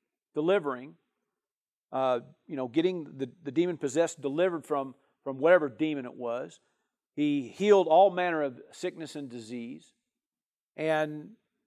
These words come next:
you know, we see promise after promise. We can go verse after verse after verse concerning these kind of things. But the point I'm trying to make is this is the heart of God. This is the ways of God. He doesn't want his kids, you know,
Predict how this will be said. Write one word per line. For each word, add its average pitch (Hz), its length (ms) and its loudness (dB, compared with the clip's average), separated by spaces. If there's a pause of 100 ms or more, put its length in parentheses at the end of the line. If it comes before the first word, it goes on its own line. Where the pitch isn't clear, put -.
(120)
you 170 120 -4
know, 151 40 0
we 147 60 -2
see 147 140 -4
promise 196 400 -2
after 160 200 -4
promise. 208 380 0
We 156 100 -2
can 147 80 -8
go 151 220 0 (120)
verse 190 280 0
after 170 220 -4
verse 160 260 -2
after 143 220 -6
verse 190 260 0
concerning 139 480 -12
these 123 140 -12
kind 120 160 -12
of - 60 -20
things. 123 360 -16 (500)
But - 100 -10
the 139 60 -8
point 247 300 2
I'm 233 80 0
trying 175 220 0
to 151 40 -2
make 196 340 -6
is 131 280 -6
this 214 240 2
is 196 60 -14
the 180 80 0
heart 190 200 6
of 185 60 0
God. 214 320 0 (760)
This 196 200 -2
is 175 100 -8
the 165 80 2
ways 170 460 6
of 151 140 -10
God. 190 340 2 (1000)
He 220 100 0
doesn't 214 180 6
want 196 180 4
his 190 120 -4
kids, 165 580 -6 (920)
you 202 100 -8
know, 143 240 -6